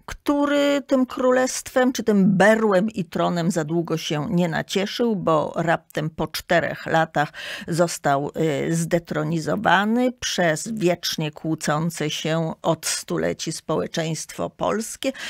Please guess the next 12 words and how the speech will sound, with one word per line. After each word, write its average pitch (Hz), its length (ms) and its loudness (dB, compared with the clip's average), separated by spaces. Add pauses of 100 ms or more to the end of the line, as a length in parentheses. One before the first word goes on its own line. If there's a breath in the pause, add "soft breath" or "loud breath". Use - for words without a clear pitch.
(120 loud breath)
Zresztą - 240 -4
z - 140 -8
tamtego 165 480 0
czasu 156 360 -2
pochodzi 160 440 -4
słynne 160 540 0
powiedzenie: 156 720 -2 (120)
„Jedni 160 440 0
do 151 100 -6
sasa, - 440 -2
drudzy 160 440 -4
do - 380 -4